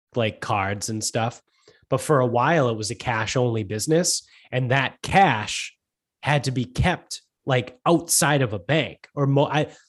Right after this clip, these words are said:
there may, there may have been, like, one bank that, like, had some deal or something,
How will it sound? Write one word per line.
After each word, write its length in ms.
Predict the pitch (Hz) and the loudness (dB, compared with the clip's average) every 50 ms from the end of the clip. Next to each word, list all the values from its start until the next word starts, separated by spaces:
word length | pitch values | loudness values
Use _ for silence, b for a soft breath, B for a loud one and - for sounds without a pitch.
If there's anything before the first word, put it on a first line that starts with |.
| _ - | _ 2
there 100 | 180 185 | 2 4
may, 200 | 202 208 202 185 | 4 4 4 4
there 300 | 151 - 147 139 175 180 | 2 -2 -2 0 0 2
may 200 | 185 185 180 165 | 4 4 4 4
have 100 | 151 135 | 4 4
been, 160 | 135 131 120 | 2 0 -2
like, 320 | 117 107 101 101 - - _ _ _ _ | -4 -6 -6 -8 -10 -14 _ _ _ _
one 800 | 139 131 117 123 123 123 123 123 123 123 123 123 123 123 120 113 113 | -12 -6 -2 0 2 2 2 2 0 0 -2 -2 -4 -4 -6 -8 -10
bank 480 | 123 110 127 127 120 123 127 123 - | -4 -2 -2 0 0 0 -2 -4 -4
that, 180 | 117 127 123 120 | -4 -4 -4 -2
like, 240 | 123 120 120 120 113 | -2 -2 -2 -2 -2
had 420 | 110 135 131 120 120 120 120 117 | -2 -2 0 0 0 0 -2 -4
some 300 | - - 139 123 123 117 | -4 -2 -2 -2 -2 -4
deal 380 | 107 123 123 123 127 131 131 135 | -4 -2 -2 0 0 0 0 -2
or 60 | 135 | -2
something, 520 | 127 - 151 139 135 - 151 147 151 147 | -2 -2 -4 -4 -4 -4 -4 -4 -4 -6